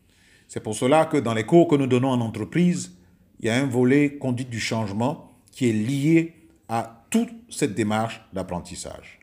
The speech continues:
La septième habitude, l'habitude de ce jour, est étonnamment, étonnamment d'ailleurs, une habitude dont on parle tôt, dont on parle peu, je voudrais dire, une habitude dont on parle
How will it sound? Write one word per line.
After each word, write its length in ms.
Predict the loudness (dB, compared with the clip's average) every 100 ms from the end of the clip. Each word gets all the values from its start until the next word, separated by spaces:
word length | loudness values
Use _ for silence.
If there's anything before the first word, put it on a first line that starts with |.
| -10
La 100 | -6
septième 520 | 2 2 2 0 0
habitude, 480 | -2 -4 -6 -8 -8
l'habitude 440 | -8 -8 -6 -4
de 80 | -2
ce 160 | 0 2
jour, 400 | 4 2 0 -8 -20 _ _ _ _ _ _ _ _ _ _ _ _ _ _ _ _ _ _ _
est 340 | 4 4 2 2
étonnamment, 1000 | 2 2 0 0 0 -2 -2 -2 -6 -4
étonnamment 600 | -4 0 0 2 2 2
d'ailleurs, 680 | 2 4 4 4 2 -4 -12 _ _ _ _ _
une 120 | 0 2
habitude 460 | 2 2 0 0
dont 160 | 0 -2
on 100 | -4
parle 400 | 2 2 2 0
tôt, 400 | 2 2 2 -10 -20 _ _
dont 140 | -4 -4
on 60 |
parle 380 | -2 -2 -2 0
peu, 280 | 2 2 0
je 100 | -8
voudrais 240 | -8 -8
dire, 260 | -4 -4 -4 -8 -20 _ _ _ _
une 100 | 2
habitude 380 | 2 2 0 2
dont 140 | 0 -2
on 80 |
parle 400 | -2 2 2 0